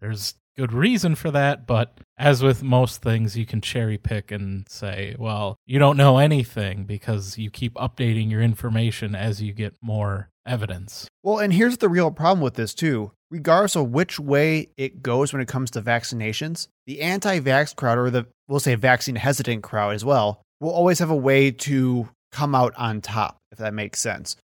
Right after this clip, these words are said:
Speaker 2: So if vaccines do really well, they'll say, "Well, then it should be fine that I don't get vaccinated." If they don't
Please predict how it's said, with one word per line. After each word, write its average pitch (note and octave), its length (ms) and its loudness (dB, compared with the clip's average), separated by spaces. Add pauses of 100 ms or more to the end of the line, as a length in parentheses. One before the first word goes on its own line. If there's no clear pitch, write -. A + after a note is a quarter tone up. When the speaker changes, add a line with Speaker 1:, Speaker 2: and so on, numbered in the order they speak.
Speaker 2:
So E3+ 240 6
if C3+ 140 4
vaccines D#3 600 2
do D3+ 220 2
really D#3+ 260 4
well, C3+ 420 6 (200)
they'll D3+ 160 2
say, F3 180 2
"Well, D#3+ 480 6
then C#3 300 2 (120)
it C#3 120 -6
should D3 100 -4
be D3+ 100 0
fine C#3+ 260 0
that C#3+ 100 2
I C#3 80 2
don't D3 180 0
get D3+ 120 -8
vaccinated." B2+ 720 -4 (180)
If C#3+ 160 -2
they C3+ 160 4
don't C3 320 0